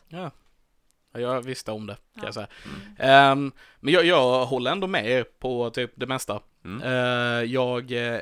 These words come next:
Speaker 1: det jag tyckte bäst om i filmen var liksom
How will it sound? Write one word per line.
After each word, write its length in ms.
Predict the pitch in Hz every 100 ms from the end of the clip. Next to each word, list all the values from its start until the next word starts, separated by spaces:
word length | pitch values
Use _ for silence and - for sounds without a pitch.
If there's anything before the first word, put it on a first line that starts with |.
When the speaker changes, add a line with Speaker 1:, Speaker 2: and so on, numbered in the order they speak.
| 110
Speaker 1:
det 200 | 135 131
jag 140 | 143
tyckte 240 | - 143 139
bäst 420 | 123 135 - -
om 180 | 127 117
i 40 |
filmen 320 | 127 113 113
var 240 | 120 113 107
liksom 360 | 113 117 -